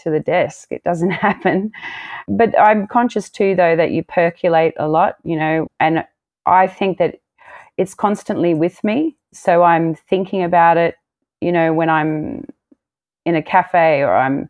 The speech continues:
I'm dreaming about it or whatever, you know, I'm constantly connecting to the book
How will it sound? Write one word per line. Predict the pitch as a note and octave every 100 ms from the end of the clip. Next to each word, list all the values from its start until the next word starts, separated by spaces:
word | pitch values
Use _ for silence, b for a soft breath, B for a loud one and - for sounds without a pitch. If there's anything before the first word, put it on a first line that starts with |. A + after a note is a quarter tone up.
| b b b b _
I'm | - D#3
dreaming | D#3 F3+ F3+ E3+
about | E3 D3+ C#3+
it |
or | D3
whatever, | D#3+ A3 A3+ F#3+
you | F3+
know, | E3+ C#3+ B B B - _
I'm | - E3+
constantly | E3 A3+ A3+ - G3 F3+ F3
connecting | F3 E3+ F3 - C#3+ D3 D3+ E3 -
to | E3+
the | D3+
book | D3 -